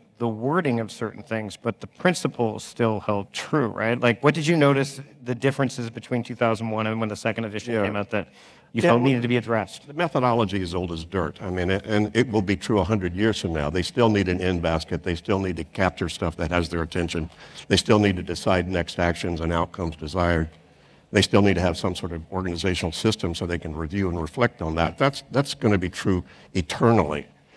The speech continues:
Speaker 2: So that didn't really change. What changed was the breadth of the audience that needed it. When the book was first published, you know, the, the, the target audience for that was a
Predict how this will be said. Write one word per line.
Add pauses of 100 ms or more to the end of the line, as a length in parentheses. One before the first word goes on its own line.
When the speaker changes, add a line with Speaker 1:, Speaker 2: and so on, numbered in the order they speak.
(240)
Speaker 2:
So
that
didn't
really
change.
What
changed
was
the
breadth
of
the
audience
that
needed
it. (840)
When
the
book
was
first
published, (100)
you
know,
the,
the, (200)
the
target
audience
for
that
was
a